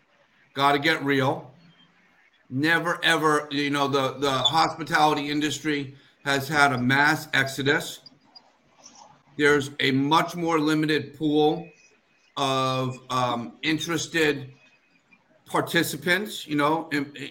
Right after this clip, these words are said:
and team members who really want to, uh, work hard, strive, grow, learn, stretch, all those things.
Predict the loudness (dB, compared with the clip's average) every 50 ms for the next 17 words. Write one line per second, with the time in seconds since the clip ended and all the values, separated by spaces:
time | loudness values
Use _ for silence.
0 | -12 -14 -14 -8 -4 -2 -2 0 0 0 0 0 0 -4 -2 -2 -2 0 2 2
1 | 2 4 2 2 0 -4 -2 -2 0 0 2 2 0 0 -4 -10 -6 -2 0 0
2 | 2 0 0 -2 -4 -8 -12 -20 -20 _ _ _ _ _ _ _ _ _ _ -2
3 | 0 2 2 2 2 0 0 -2 -4 -2 0 0 0 0 -2 -4 -2 2 2 2
4 | 2 2 -2 -6 -12 -14 -8 -4 0 4 4 6 6 6 4 2 -2 -6 -4 2
5 | 6 6 6 6 6 2 0 0 0 0 2 4 6 6 6 4 2 0 -2 -4
6 | -4 -8 -10 -4 2 4 4 4 4 2 -4 -12 -12 -4 -2 0 2 2 0 2
7 | 2 2 2 0 -2 -4 -6 -6 -6 -6 -8 -10 -12